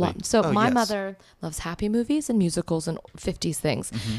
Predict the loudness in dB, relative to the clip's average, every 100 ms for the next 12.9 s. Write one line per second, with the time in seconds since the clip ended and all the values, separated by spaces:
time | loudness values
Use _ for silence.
0 | -4 -6 -6 -10 -10 -6 -4 -2 -2 0
1 | 0 2 2 2 2 0 0 2 2 2
2 | 0 -2 -4 -6 -8 -8 -8 -6 -6 -4
3 | -4 -2 -2 2 4 6 4 2 2 0
4 | 0 -4 -4 -6 -6 -4 -4 -4 -6 -6
5 | -6 -6 -8 -8 -8 -8 -6 -2 -2 2
6 | 0 0 -4 0 0 0 0 0 0 0
7 | -4 -8 -4 0 0 2 6 6 8 6
8 | 6 4 2 2 2 0 -2 -2 -2 2
9 | 2 6 4 6 2 2 0 -2 -2 -2
10 | -2 -2 0 0 2 2 -2 -6 -10 -8
11 | -8 -10 -8 -8 -2 0 2 2 2 2
12 | 2 0 0 -2 0 0 0 -4 -16